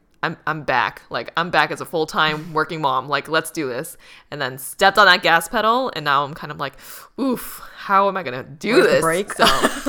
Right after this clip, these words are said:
Speaker 1: I'm definitely trying to figure that out right now for myself,
Speaker 2: Mm-hmm.
Speaker 1: and hopefully, um, realizing how to set those boundaries will help meet certain deadlines.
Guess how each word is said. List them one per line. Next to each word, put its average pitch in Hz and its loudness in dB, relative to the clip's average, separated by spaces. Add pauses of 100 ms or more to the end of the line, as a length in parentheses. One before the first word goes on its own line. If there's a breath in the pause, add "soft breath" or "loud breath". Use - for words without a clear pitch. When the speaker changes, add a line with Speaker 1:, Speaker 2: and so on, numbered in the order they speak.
(180)
Speaker 1:
I'm 190 -2
definitely 233 0
trying 240 -2
to 220 -4
figure 170 -4
that 143 2
out 123 -2
right 135 -2
now 123 -2
for - -20
myself, 131 -8
Speaker 2:
Mm-hmm. - -14
Speaker 1:
and 139 -14
hopefully, 143 -10 (380 soft breath)
um, - -6 (720)
realizing 151 -2
how 165 -12
to 143 -6
set - -10
those 131 -4
boundaries 156 -6
will 151 -8
help - -12
meet 131 -14 (220)
certain 120 -10
deadlines. - -14